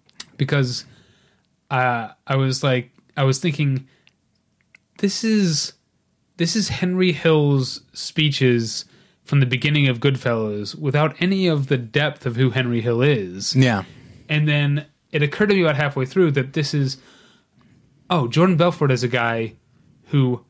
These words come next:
Speaker 1: wants to live his life like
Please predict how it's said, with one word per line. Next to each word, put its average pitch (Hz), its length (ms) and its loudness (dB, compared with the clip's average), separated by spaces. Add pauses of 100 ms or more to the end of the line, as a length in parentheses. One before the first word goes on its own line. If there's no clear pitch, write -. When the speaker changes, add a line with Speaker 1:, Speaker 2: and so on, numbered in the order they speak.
Speaker 1:
wants 131 400 -2
to 127 100 -2
live 123 220 0
his 117 280 -2
life 131 480 -2 (280)
like 113 420 -6